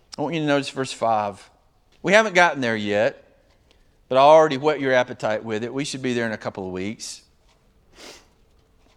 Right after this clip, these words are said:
Romans fifteen.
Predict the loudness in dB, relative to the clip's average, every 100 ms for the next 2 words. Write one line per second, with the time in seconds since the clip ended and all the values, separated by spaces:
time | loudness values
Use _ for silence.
0 | _ _ _ _ _ _ _ _ _ _
1 | _ _ _ _ _ _ _ _ _ _
2 | _ _ _ _ _ -6 -4 -4 -6 -6
3 | -6 -4 -4 -4 -2 -6 -8